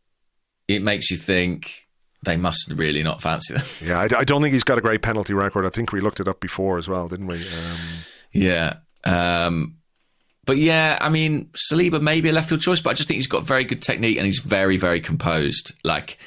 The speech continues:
Speaker 1: you know, in the same way that Ashley Cole was a very effective penalty taker for Arsenal for years,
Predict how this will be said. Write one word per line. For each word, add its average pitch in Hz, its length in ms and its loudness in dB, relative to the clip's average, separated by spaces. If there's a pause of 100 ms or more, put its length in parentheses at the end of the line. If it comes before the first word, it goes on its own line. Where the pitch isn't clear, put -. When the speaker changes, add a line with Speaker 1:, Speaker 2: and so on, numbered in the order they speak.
(1120)
Speaker 1:
you 98 140 2
know, 90 100 2
in 90 100 2
the 92 60 2
same 120 280 2
way 104 100 4
that 98 120 2
Ashley 95 260 0
Cole 85 400 2
was 78 120 0
a 76 40 -2
very 80 160 2
effective - 400 -6
penalty 78 300 -2
taker 78 280 -2
for 82 140 0
Arsenal 78 280 0
for 78 120 -4
years, 76 500 0